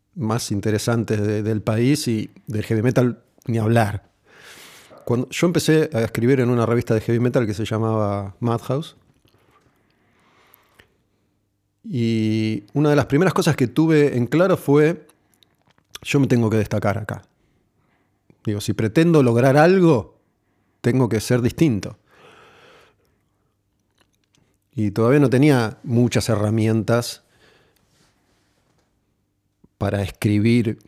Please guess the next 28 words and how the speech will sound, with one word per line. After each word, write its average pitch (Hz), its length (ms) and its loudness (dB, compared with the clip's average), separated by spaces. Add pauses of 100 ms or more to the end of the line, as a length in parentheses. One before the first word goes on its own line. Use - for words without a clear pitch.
(100)
bien, 107 720 -2 (880)
ya - 140 -4
escribía 131 420 4
bien 143 220 4
porque 110 200 0
siempre 110 260 0
escribí 104 360 -2
bien 117 340 2
y, 107 100 0
y 101 440 -8 (840)
no 117 120 -2
tenía 120 220 4
faltas 120 260 4
de 113 60 4
ortografía 117 600 2
y, 101 320 -4
y 107 280 -8 (560)
hacía 123 240 0
las 110 100 0
cosas 110 240 0
bien. 110 200 0
Pero 120 180 0
bueno, 131 140 2
después 139 260 -2
es 147 140 0
una, 107 320 -2
una 107 180 -4
destreza. 107 520 -2